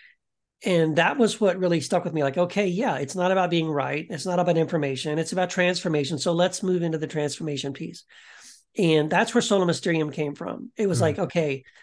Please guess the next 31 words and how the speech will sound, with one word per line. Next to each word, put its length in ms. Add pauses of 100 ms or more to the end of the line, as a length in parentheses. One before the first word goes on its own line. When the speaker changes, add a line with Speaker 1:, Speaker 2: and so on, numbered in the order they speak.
Speaker 1:
to 100
do 380
that, 440
if 140
you're 80
really 200
gonna 200
do 200
that, 200
you 100
have 220
to 100
learn 200
how 100
to 160
embrace 360
mystery." 360
So 140
how 140
do 60
we 140
embrace 360
mystery? 360
How 160
do 80
I 140
Speaker 2:
Mm-hmm. 60
Speaker 1:
embrace 300
mystery? 360 (240)
Speaker 2:
Mm-hmm. 580
Speaker 1:
Um, 560